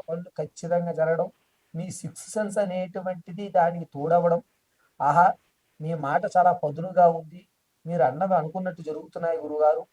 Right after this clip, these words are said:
అనేటువంటి మాట ఈ రాశి వారికి ఎనిమిదో తారీఖు నుంచి ఇరవై ఎనిమిదో తారీఖు వరకు కూడా జరుగుతూ ఉంటుంది. ఇక ఈ రాశి వారు చంద్రుడు మంచి స్థానంలో ఉండడం వల్ల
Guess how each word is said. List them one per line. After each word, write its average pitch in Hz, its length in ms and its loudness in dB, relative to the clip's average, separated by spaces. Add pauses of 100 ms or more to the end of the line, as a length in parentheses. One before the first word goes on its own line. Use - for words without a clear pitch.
అనేటువంటి 151 480 -8
మాట 147 580 0 (220)
ఈ 151 140 -6
రాశి 135 360 -4
వారికి 151 560 -2 (300)
ఎనిమిదో 170 400 -2
తారీఖు 165 400 2
నుంచి 143 480 -14 (280)
ఇరవై 156 300 -4
ఎనిమిదో 165 520 -6
తారీఖు 160 360 4
వరకు 147 380 -8
కూడా 139 340 -2 (320)
జరుగుతూ 147 380 -10
ఉంటుంది. 104 400 -14 (500)
ఇక 180 400 4 (380)
ఈ 196 100 -8
రాశి 185 340 -2
వారు 180 480 2 (920)
చంద్రుడు 147 600 -6 (360)
మంచి 143 260 -10
స్థానంలో 175 580 0
ఉండడం 147 360 -4
వల్ల 143 400 2